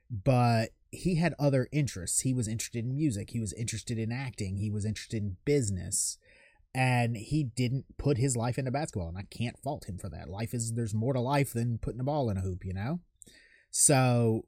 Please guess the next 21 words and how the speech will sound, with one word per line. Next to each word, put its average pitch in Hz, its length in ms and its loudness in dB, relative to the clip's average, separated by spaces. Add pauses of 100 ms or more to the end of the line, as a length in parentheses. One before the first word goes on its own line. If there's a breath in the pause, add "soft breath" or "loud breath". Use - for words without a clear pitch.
(640)
what 123 160 0
he 113 80 0
did 170 180 2
put 127 180 2
in 117 260 2
still 196 340 4
was 117 100 6
all-time 104 380 0
great. 90 180 -4
But 117 140 -2
if 123 100 -2
he 160 160 2
did 226 300 2
have 110 300 2
that, 87 300 -4
if 113 120 -6
he 131 160 2
had 170 180 4
that 180 140 2
obsession 117 880 -2 (600 soft breath)
like 113 440 0